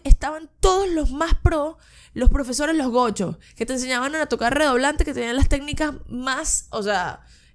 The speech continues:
ellos son los que tocan eso como es. Y ellos estaban ahí enseñándote. Entonces, claro, yo súper pichona, yo estaba casi que más disfrutando la experiencia, la vivencia que, que hace, que casi hasta aprendiendo, porque yo estaba apenas iniciando en la percusión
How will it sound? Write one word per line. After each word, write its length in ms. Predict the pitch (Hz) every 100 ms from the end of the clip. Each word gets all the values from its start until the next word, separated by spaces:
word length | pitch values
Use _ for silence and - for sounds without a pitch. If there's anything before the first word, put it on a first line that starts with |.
| _
ellos 300 | 240 240 247
son 180 | 269 285
los 100 | 330
que 100 | 220
tocan 460 | - 208 - 269 -
eso 400 | 226 202 - 240
como 260 | 214 165 180
es. 280 | - - - - - -
Y 80 | 190
ellos 160 | 180 202
estaban 260 | 185 196 190
ahí 100 | 254
enseñándote. 540 | 220 175 147 - -
Entonces, 340 | - 214 247 233 - -
claro, 300 | 214 - - - _ _ - -
yo 160 | - 190
súper 240 | 202 220
pichona, 480 | 240 226 233 196 208 - - - - _ -
yo 140 | 190
estaba 260 | - 196 202
casi 240 | 233 262
que 140 | 254
más 180 | 220 208
disfrutando 560 | 233 233 254 226 220 240
la 100 | 240
experiencia, 760 | 220 - 208 202 214 220 220
la 80 | 254
vivencia 420 | 233 214 220 240
que, 260 | 277 254 202 - -
que 120 | - 220
hace, 260 | 220 240 -
que 140 | 202
casi 240 | - 196 254
hasta 140 | -
aprendiendo, 440 | 285 240 262 247 240
porque 460 | 233 202 196 - _ _
yo 220 | 202 202
estaba 280 | 214 277 311
apenas 300 | - 262 247
iniciando 500 | 240 214 202 - 240
en 40 |
la 100 | 202
percusión 800 | 202 196 196 - 208 185 202 -